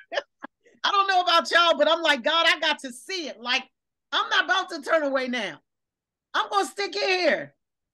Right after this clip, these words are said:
If I gotta fast, I'm gonna fast, and I'm gonna do it with delight.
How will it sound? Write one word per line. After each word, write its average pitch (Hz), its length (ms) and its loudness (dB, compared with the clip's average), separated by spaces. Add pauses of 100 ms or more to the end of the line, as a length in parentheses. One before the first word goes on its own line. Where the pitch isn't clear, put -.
(460)
If 233 160 -2
I 339 160 0
gotta 339 300 0
fast, 349 520 0
I'm 311 160 2
gonna 294 260 2
fast, 269 360 -4
and 277 100 0
I'm 320 80 0
gonna 302 160 -2
do 339 220 -4
it 285 80 -8
with 285 160 -8
delight. 233 420 -2